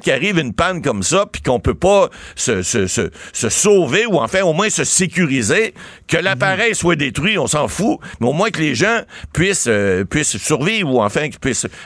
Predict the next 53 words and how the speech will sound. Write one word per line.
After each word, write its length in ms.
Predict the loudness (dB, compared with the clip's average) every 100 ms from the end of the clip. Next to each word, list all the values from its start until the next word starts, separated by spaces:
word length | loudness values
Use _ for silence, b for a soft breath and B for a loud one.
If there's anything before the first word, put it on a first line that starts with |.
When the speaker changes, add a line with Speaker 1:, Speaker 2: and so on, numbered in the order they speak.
| 0
Speaker 1:
Euh, 180 | 0 2
Speaker 2:
Non, 60 |
c'est 160 | 0 0
Speaker 1:
se 40 |
Speaker 2:
ça, 140 | 0 2
Maître 220 | 2 4
Boily, 320 | 4 4 0
mais, 260 | 0 0 -2
euh, 360 | -2 -2 -4 -4
puis 140 | -4 -2
on 120 | 0
est 80 | 0
réactif, 560 | 0 -2 -4 -6 -6
on, 160 | -8 -10
tu 60 | -6
sais, 80 |
on 120 | -6 -6
dira 280 | -4 -2
jamais, 240 | -2 -2 -4
on 320 | -8 -10 -10
est 100 | -10
tout 120 | -12
le 60 | -10
temps 200 | -8 -6
comme 200 | -8 -8
ça, 320 | -4 -2 -2
Speaker 1:
On 80 | 0
Speaker 2:
c'est 80 | 0
Speaker 1:
essaye. 220 | 0 -2
Speaker 2:
normal, 420 | -4 -2 0 -2 -2
il 80 | -4
arrive 240 | -4 -6
un 160 | -6 -4
drame, 380 | -4 -4 -6 -6
et 60 |
là, 160 | -4 -4
on 240 | -4 -8
pensera 340 | -6 -8 -8 -8
peut-être 220 | -6 -6
à 60 |
des 140 | -8 -10
solutions, 480 | -12 -10 -6 -6 -6 B B B -2
mais 200 | -2 -2 B B B
autre 320 | 2 2 2
éle-, 320 | 0 0 -2 0
là, 120 | 0
je 120 | 0
reviens 380 | -2 0 2 0 2
encore 260 | 0 0
d'un 200 | 0 -2
bris 180 | -2 -4
moteur, 680 | -2 -4 -2 -4 -2 -4 -8 b b b b
euh, 320 | -8 -8 -10